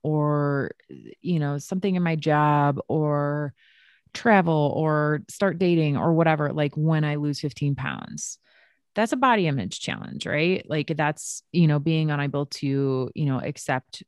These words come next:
where, you know, who and where you are right now. Um, that kind of, so that kind of if then, or, um, and this, I feel like there's an element of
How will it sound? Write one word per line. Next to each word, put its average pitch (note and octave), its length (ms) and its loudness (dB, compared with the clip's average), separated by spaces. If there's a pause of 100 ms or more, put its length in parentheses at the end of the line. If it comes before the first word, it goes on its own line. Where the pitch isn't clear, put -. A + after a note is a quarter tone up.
where, C#3 400 -4 (220)
you D#3 160 0
know, B2+ 140 0
who C#3 400 0 (120)
and C#3 160 0
where C3+ 140 0
you A2+ 180 -2
are B1 100 -2
right G#2 160 -4
now. - 280 -8 (460)
Um, - 480 -6
that - 240 -2
kind E3 160 0
of, - 100 -6
so F#3 120 2
that E3+ 140 4
kind F3 160 2
of C#3 100 -2
if D#3+ 240 2
then, C#3 520 0
or, C#3 520 -2
um, B2 260 -6
and F3 120 2
this, F3+ 180 0 (160)
I F3+ 80 -2
feel A3+ 180 0
like A3+ 140 -2
there's E3 220 -2
an D3+ 180 2
element D3 440 0
of C#3+ 100 -6